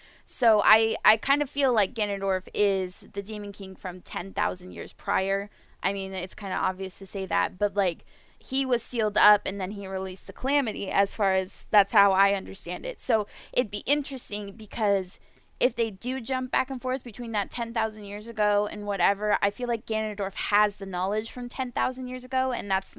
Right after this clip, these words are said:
maybe where he would go if he was unsealed, so that he could do things differently. And so that's where you would need to go to defeat him. So that's kind of cool. I like that.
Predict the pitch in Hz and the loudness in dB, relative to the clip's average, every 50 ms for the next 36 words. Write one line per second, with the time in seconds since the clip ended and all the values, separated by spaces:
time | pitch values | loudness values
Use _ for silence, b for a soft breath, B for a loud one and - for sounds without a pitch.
0 | - - 208 208 202 202 202 185 190 185 180 - - 202 196 180 180 - - 185 | -10 -8 -6 -6 -4 -6 -6 -6 -6 -6 -6 -6 -10 -10 -10 -10 -10 -4 -2 0
1 | 180 185 196 196 - 185 - 202 196 185 185 - 175 180 180 - - - 180 180 | 0 0 0 -2 -4 -8 -8 -12 -12 -10 -10 -8 -10 -10 -10 -12 -12 -8 -6 -4
2 | 202 233 233 - b b b b b b b b - - - 214 196 202 190 196 | -4 -4 -6 -10 b b b b b b b b -12 -6 -4 0 2 2 2 2
3 | 196 196 - 208 185 - 190 190 185 - 185 185 180 - - 196 185 - - - | -2 -6 -8 -8 -8 -6 -8 -8 -8 -8 -10 -10 -12 -8 -6 -4 -4 -4 -6 -8
4 | - - 247 277 294 311 330 b b b b b b - 202 208 - 226 202 202 | -10 -8 -6 -6 -6 -6 -8 b b b b b b -6 -6 -4 -2 0 2 2
5 | 185 190 - - 214 208 202 196 196 196 180 185 190 190 - 190 185 - 196 190 | 2 2 0 -4 -6 -6 -6 -8 -8 -10 -8 -8 -10 -8 -10 -10 -4 -2 -2 -2
6 | 190 185 185 190 185 185 - - 185 180 - 208 226 254 277 294 330 - b b | -2 -4 -8 -10 -10 -12 -14 -12 -14 -14 -12 -10 -8 -8 -6 -8 -8 -12 b b
7 | b b b b b b - - 226 208 196 190 - 220 233 285 - - 311 233 | b b b b b b -10 -2 2 2 2 2 4 2 2 2 2 0 0 0
8 | 208 196 - - 180 175 170 160 180 - _ - 202 220 214 202 185 - - 151 | 0 -2 -6 -8 -10 -8 -8 -8 -10 -12 _ 0 2 4 4 4 2 0 -2 -2
9 | 139 - - | -2 -2 -4